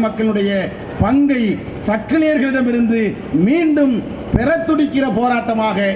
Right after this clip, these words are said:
இன்றைக்கு தமிழகத்திலே வலதுசாரிகள் அனைவரும் ஓர் அணியிலே திரண்டிருக்கிறார். இதை நீங்கள் புரிந்து கொள்ள வேண்டும்.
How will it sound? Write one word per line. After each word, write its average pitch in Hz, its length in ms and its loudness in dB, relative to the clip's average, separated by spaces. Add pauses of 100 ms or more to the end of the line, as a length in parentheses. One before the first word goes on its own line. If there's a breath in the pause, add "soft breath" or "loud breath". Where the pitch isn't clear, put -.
(140)
இன்றைக்கு 220 340 0
தமிழகத்திலே 214 600 0 (400)
வலதுசாரிகள் 254 880 2
அனைவரும் 294 420 2 (160)
ஓர் 214 280 0
அணியிலே 233 360 2
திரண்டிருக்கிறார். 180 640 0 (1200)
இதை 226 200 2
நீங்கள் 240 320 2
புரிந்து 311 260 4
கொள்ள 254 180 0
வேண்டும். 247 460 0